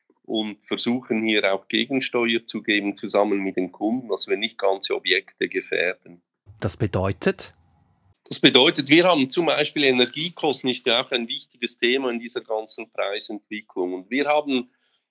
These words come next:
Speaker 1: ja, jetzt kann man sagen, das Glück, wir haben unsere Energie, äh, also Gas, Strom kaufen wir nicht auf dem Spotmarkt ein, sondern haben wir über eine längere Frist abgesichert. Und diese Preise können wir jetzt noch in diesem ganzen Jahr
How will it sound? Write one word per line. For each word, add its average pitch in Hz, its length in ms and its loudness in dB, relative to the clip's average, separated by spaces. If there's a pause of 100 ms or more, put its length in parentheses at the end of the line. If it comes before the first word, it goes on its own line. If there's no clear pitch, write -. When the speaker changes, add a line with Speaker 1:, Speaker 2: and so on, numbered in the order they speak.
(140)
Speaker 1:
ja, - 360 -2
jetzt 131 160 2
kann 135 120 4
man 120 100 4
sagen, 120 280 4
das - 300 -4
Glück, 120 440 -2
wir 120 180 0
haben 110 260 -2
unsere 113 380 0
Energie, 113 880 -2
äh, - 80 -10
also 87 520 -8
Gas, 104 460 0
Strom 123 500 0
kaufen 101 480 -2
wir 98 120 2
nicht 107 240 -4
auf 92 160 -2
dem 92 180 -2
Spotmarkt 127 800 0
ein, 131 220 -2
sondern 101 380 -4
haben 98 280 -2
wir 92 200 -2
über 90 260 -4
eine 90 180 -2
längere 104 400 0
Frist - 400 -6
abgesichert. 143 1000 0 (500)
Und 95 280 0
diese 123 260 4
Preise 104 600 2
können 104 360 0
wir 110 120 0
jetzt 107 280 0
noch 98 180 -2
in 101 120 -4
diesem 127 260 -2
ganzen 107 500 0
Jahr 95 380 4